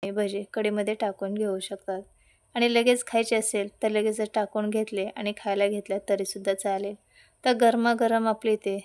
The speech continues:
दह्याची कढी तयार आहे. मस्त याच्यामध्ये भजे टाकून घेतलेत.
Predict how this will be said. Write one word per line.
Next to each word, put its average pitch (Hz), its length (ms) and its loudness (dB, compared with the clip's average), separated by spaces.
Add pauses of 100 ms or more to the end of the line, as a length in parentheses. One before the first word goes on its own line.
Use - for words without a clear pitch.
(160)
दह्याची 214 580 2 (440)
कढी 247 320 6
तयार 220 260 8
आहे. 202 280 2 (160)
मस्त 220 320 -2
याच्यामध्ये 208 500 -2
भजे 208 280 0
टाकून 208 420 -2
घेतलेत. 208 380 -4